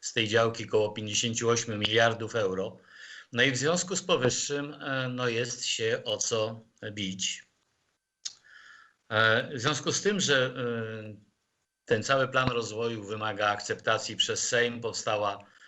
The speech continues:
sytuacja, o której tutaj kolega w-, wcześniej wspominał, taka, iż z czasów Miękiszona pozostał, pozostała niechęć, e, pana Ziobry do Morawieckiego i to się czka do dzisiaj.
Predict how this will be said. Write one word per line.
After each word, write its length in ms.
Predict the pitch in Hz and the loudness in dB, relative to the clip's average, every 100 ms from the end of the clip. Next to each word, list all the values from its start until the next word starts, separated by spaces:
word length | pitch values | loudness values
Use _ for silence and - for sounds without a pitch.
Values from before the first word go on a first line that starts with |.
| - | -16
sytuacja, 640 | - 113 110 107 101 113 | -12 -6 2 2 4 2
o 60 | 101 | 0
której 280 | - 104 95 | -2 -6 -6
tutaj 400 | 98 101 98 92 | -6 -2 -2 -2
kolega 500 | 107 101 95 95 98 | 0 2 4 2 0
w-, 140 | - | -6
wcześniej 580 | - - - 107 - 98 | -10 -8 -4 -2 -2 -4
wspominał, 500 | - 107 104 101 90 | -4 -2 0 2 2
taka, 380 | 98 107 - 110 | 4 2 4 2
iż 360 | 98 92 - - - - | 2 0 -2 -6 -20 -12
z 120 | - | -4
czasów 360 | - 120 - 107 | 2 4 4 2
Miękiszona 840 | 117 107 101 - 127 117 110 107 - - - | -2 -2 0 2 2 4 2 0 -4 -20 -4
pozostał, 760 | 107 113 110 - 104 101 104 101 | -2 0 0 2 0 0 -6 -6
pozostała 500 | 113 98 - 113 104 | -4 -2 0 4 4
niechęć, 640 | 113 117 113 92 90 - | 4 2 0 -4 -4 -6
e, 260 | 107 95 92 | -6 -6 -6
pana 500 | 92 104 95 90 90 - - - | -4 -4 -2 -4 -6 -12 -18 -2
Ziobry 480 | 90 117 110 101 101 | 4 4 4 2 0
do 140 | 101 | 2
Morawieckiego 880 | 101 104 101 95 92 - 143 143 151 | 2 2 2 0 -4 0 0 4 4
i 180 | 127 - | 2 0
to 140 | 104 | -4
się 340 | 104 104 98 95 - | -4 -2 -4 -4 -8
czka 300 | - - 123 | -2 0 2
do 160 | 110 104 | 0 -2
dzisiaj. 580 | 92 143 - 131 120 | -4 -4 0 0 -2